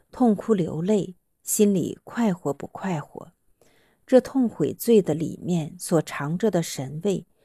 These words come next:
比世俗中什么快乐，也觉甘甜。不必说别的，只看这一条，就能知道专心侍奉天主的人，远远超过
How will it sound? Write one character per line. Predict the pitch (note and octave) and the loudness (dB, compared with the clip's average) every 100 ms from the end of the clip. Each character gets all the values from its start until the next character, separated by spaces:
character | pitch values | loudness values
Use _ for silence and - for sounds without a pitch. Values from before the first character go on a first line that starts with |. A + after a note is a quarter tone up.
| _ _ | _ _
比 | - G#3 | 2 2
世 | - C#4 | 2 -2
俗 | - F#3 | 0 0
中 | G3 A#3 A#3 | 2 0 0
什 | - - | -2 -2
么 | C#3+ F3+ | -2 -4
快 | - - A#3 D#3 | -6 -6 -4 -4
乐， | D#3+ - _ _ _ _ _ _ _ | -4 -8 _ _ _ _ _ _ _
也 | F#3+ F3 | 6 6
觉 | - E3+ | 6 0
甘 | F3 A3 A3 | 2 2 2
甜。 | A3+ - - D#3+ - _ _ _ | 0 -6 -12 -14 -20 _ _ _
不 | - F3 | 0 0
必 | A3 G3+ | 2 2
说 | - A3 | 2 0
别 | G#3+ - - - | 0 -8 -10 -4
的， | E3 D3+ _ _ _ _ _ | -4 -4 _ _ _ _ _
只 | - F#3 | 0 0
看 | F3+ A#3 G#3+ | 2 0 0
这 | G#3+ C4 | 2 2
一 | G3 | 2
条， | D3+ - B2 C#3+ D#3+ _ _ - | 0 -6 -10 -12 -16 _ _ 4
就 | G3+ | 4
能 | E3+ E3 | 6 2
知 | - G3+ | 0 0
道 | G3+ F3+ D#3+ | 2 0 -2
专 | - A3+ A3+ | 0 2 4
心 | A3 A#3 A3+ | 2 0 0
侍 | - A3+ | -2 -4
奉 | G#3 F#3 | -2 -4
天 | - A#3 A#3 | -2 0 0
主 | A3+ | -2
的 | - C3+ | -8 -8
人， | - - - _ _ _ _ | -8 -14 -20 _ _ _ _
远 | F#3+ F#3 | 6 8
远 | G#3+ E3+ D3+ | 8 4 0
超 | - G3+ G3+ | -6 -4 -4
过 | - F#3+ F3 | 0 0 0